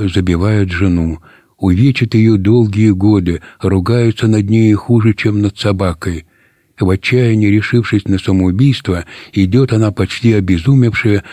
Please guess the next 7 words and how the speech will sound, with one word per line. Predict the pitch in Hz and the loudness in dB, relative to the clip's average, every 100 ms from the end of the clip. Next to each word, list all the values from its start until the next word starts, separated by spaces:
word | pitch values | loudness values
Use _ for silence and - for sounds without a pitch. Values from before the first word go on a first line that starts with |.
| - | -16
в | - | -4
свой | 101 113 | 0 2
деревенский | 101 101 98 101 101 - 101 | 2 2 2 2 0 -2 -4
суд. | 92 - 85 - - _ _ _ _ _ | -2 -2 -4 -6 -20 _ _ _ _ _
Там | 120 131 123 117 - | -2 0 0 -4 -8
отпускают | - - 127 - - 113 87 80 90 | -8 -2 -2 -2 -2 0 0 -2 -2
ее, | 82 82 78 | 0 -2 -6